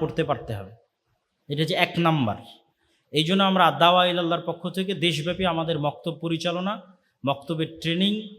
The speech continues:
যারাই ট্রেনিং নিতে যায় তাদের যাতায়াত খরচও আমরা বহন করি। এখন পর্যন্ত চারশোর অধিক মক্তব, বগুড়ারও বহু মক্তব গেছে আমাদের, আহ, জামিয়া সালাফিয়াতে ট্রেনিং নিতে।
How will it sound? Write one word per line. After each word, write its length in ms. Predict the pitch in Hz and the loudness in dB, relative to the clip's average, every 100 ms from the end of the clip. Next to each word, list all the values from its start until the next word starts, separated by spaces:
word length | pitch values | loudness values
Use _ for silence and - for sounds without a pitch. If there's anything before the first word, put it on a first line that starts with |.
| _ _ _ _ 117 | _ _ _ _ -2
যারাই 340 | 139 151 190 | 2 4 2
ট্রেনিং 380 | 185 196 196 196 | 2 0 2 2
নিতে 240 | 190 196 | 0 0
যায় 180 | 190 202 | 0 0
তাদের 280 | 190 175 156 | 0 0 0
যাতায়াত 360 | 160 156 175 - | 0 0 -4 -2
খরচও 320 | 180 185 196 | 0 0 -2
আমরা 180 | 170 160 | 0 2
বহন 300 | 127 131 120 | 2 0 -4
করি। 220 | 104 92 | -8 -10
এখন 240 | 120 165 160 | -10 -8 -8
পর্যন্ত 240 | 170 170 | -8 -6
চারশোর 460 | - 160 - 208 185 | -2 -2 -4 -4 -4
অধিক 260 | 160 180 170 | -2 -4 -4
মক্তব, 480 | 151 - - 185 185 - _ _ 139 | -6 -6 -6 -6 -8 -20 _ _ 0
বগুড়ারও 380 | 160 185 202 196 | 2 4 4 2
বহু 200 | 175 180 | 0 -2
মক্তব 460 | 165 - 165 139 | -4 -4 -8 -6
গেছে 200 | 147 165 | -6 -4
আমাদের, 280 | 147 147 147 - - _ _ 139 | -4 -4 -8 -12 -20 _ _ -4
আহ, 140 | 131 | 0
জামিয়া 280 | 143 156 160 | 2 2 2
সালাফিয়াতে 420 | 156 147 147 147 | 0 -4 -4 -8
ট্রেনিং 340 | 151 151 165 | -6 -4 -2
নিতে। 440 | 165 165 220 - | -2 -2 -6 -12